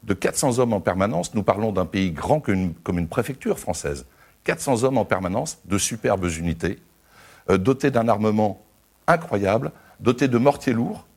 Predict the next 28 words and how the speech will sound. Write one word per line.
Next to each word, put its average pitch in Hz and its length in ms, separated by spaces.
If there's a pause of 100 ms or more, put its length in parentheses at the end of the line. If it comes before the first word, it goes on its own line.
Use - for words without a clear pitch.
(140)
qui - 100
vont 113 160
intervenir 123 480
aux 98 60
mortiers 127 360
lourds 127 200
dans 101 120
des 98 220
affrontements 135 580
en 107 80
prise 92 340
directe 147 500 (180)
contre 202 320 (240)
les 107 200
agresseurs, 120 580 (240)
entre 98 260
guillemets, 104 500
ougandais. 107 480
Nous 98 180
en 90 60
sommes 87 240
toujours 104 360
dans 82 140
la 85 140
ligne 98 180
politique 85 480
de 80 100
Paris, 139 400